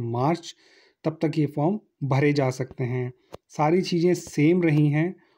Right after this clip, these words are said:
और जो एलिजिबिलिटी क्राइटेरिया है बिल्कुल सेम है। इस बार सेवन हंड्रेड ट्वेल्व वैकेंसीज यूपीएससी ने दी हैं और एग्ज़ाम को सेम डेट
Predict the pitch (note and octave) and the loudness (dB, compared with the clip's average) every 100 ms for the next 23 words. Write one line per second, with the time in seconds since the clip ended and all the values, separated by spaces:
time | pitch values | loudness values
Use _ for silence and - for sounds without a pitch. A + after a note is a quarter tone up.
0 | _ - C#3+ C#3+ D3 C3+ C#3+ D#3 E3 E3 | _ -4 -2 0 0 0 0 2 2 0
1 | F3+ F3 D#3 D3+ D3+ D3 D3+ C#3 D3+ C3+ | -2 0 0 2 2 2 2 0 0 0
2 | C#3+ C#3+ F3+ - D3 D3 D#3+ D3+ E3 - | -2 0 -2 -2 2 4 4 2 -2 -6
3 | _ _ _ E3+ E3 G3 G#3 - - D3+ | _ _ _ -2 0 0 -2 -6 -2 0
4 | F#3+ A3 F#3+ F#3+ G3 G#3+ - - - D#3 | 2 4 4 2 2 0 -4 -16 -4 0
5 | F3+ G#3 D3+ C#3 C#3 D3 D3 D#3+ D3+ C#3+ | 2 2 0 0 0 0 2 2 2 0
6 | C#3+ D#3+ D3 D3+ D3 F3+ A3 _ - _ | 0 0 0 0 2 2 -2 _ -20 _
7 | - C#3 D3+ C3 A#2+ - _ _ _ - | -4 2 4 2 -2 -8 _ _ _ -6
8 | D#3+ D#3 C#3 C3 D3 E3 F3+ F#3+ G3 G#3 | -2 0 -2 0 2 2 0 0 0 -2
9 | - _ _ _ - - G3+ G#3+ F#3+ D3 | -12 _ _ _ -12 -2 0 2 2 2
10 | C3 | 0